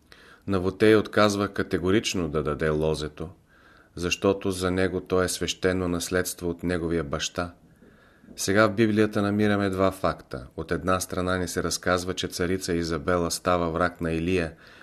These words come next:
и обяснява, че ще се погрижи Илия да бъде убит, така както бяха избити от него пророците, жреците на Ваала, чрез Илиевата победа върху олтара.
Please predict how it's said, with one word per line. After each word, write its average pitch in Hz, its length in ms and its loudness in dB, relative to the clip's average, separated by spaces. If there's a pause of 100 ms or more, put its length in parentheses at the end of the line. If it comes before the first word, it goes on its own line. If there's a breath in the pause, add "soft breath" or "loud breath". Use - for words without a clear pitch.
(100 loud breath)
и 92 80 0
обяснява, 90 600 2
че 87 180 -6
ще - 180 -8
се 82 220 -6
погрижи 90 500 0
Илия 87 320 2
да 80 140 -2
бъде 87 260 2
убит, 80 540 -4 (360 soft breath)
така 92 280 0
както 95 460 0
бяха 92 360 0
избити 85 560 -2
от 85 200 -2
него 85 360 0
пророците, 85 800 -2 (340 loud breath)
жреците 87 560 -2
на 90 140 0
Ваала, 82 560 -2 (260 soft breath)
чрез - 460 -2
Илиевата 92 680 0
победа 85 400 0
върху 76 320 -2
олтара. 71 540 -4